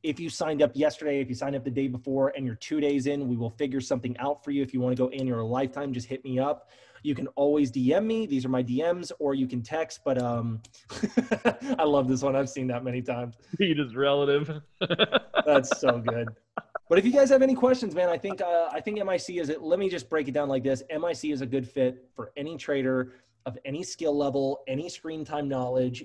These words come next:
Speaker 1: any level in their career. I don't care if you've been trading twenty years. I don't care if it's two months, two minutes. M I C is gonna be a good fit for you. And, uh, dude, we got options for you, man. We, and we literally have options for you.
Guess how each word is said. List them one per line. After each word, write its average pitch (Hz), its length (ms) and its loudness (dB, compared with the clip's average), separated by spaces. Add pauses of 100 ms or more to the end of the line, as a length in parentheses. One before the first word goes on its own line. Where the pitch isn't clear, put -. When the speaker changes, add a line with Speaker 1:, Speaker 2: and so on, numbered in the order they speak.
Speaker 1:
any 151 240 -6
level 147 460 0
in 139 140 -4
their 127 180 0
career. 120 540 -4 (220)
I 139 60 -6
don't 139 100 -4
care 160 120 -2
if 147 80 -4
you've 160 100 -8
been 156 100 -8
trading 151 300 -4
twenty 139 280 -2
years. 135 260 0
I 120 60 -4
don't 117 100 -4
care 120 100 -8
if 117 80 -8
it's 117 140 -12
two - 180 -6
months, 127 460 -2 (320)
two 180 220 0
minutes. 143 580 -2 (300)
M 147 120 -2
I 160 80 -2
C 165 140 -8
is 143 80 -4
gonna 151 140 -6
be 139 100 2
a 135 40 2
good 123 240 -2
fit 135 220 -4
for 131 60 -6
you. 123 480 -4
And, 117 320 -4
uh, 117 420 -4
dude, 139 140 -2
we 131 80 0
got 135 140 0
options 135 340 -4
for 120 80 -14
you, 104 80 -10
man. 101 220 -10 (180)
We, 123 280 -10
and 131 140 -2
we 123 80 0
literally 123 560 -4
have 104 200 -10 (200)
options 104 380 -16
for 104 100 -16
you. 95 200 -20